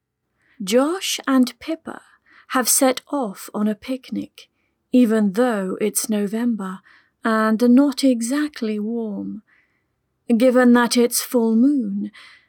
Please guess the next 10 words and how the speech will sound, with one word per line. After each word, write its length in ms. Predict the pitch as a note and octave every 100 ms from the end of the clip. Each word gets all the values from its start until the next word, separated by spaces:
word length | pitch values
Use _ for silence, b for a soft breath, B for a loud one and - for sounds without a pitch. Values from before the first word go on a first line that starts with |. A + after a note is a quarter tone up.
| b b _
and 240 | B3 A#3 G#3+
they're 240 | A3 G#3
werewolves, 800 | G3+ C#4 C#4 G3+ F#3 F3+ F3 -
however, 640 | G3+ F#3+ G3 E3+ - G3+ _ _ -
the 120 | A3
chill 500 | - C4+ A3 G3+ G3+
doesn't 580 | F3+ A#3+ C4 C4+ C4 -
exactly 800 | B3 G#3+ G#3 B3 B3 - A3+ A3
bother 400 | G3 A3 G#3+ G#3
them. 440 | F#3+ G3+ G3+ G3+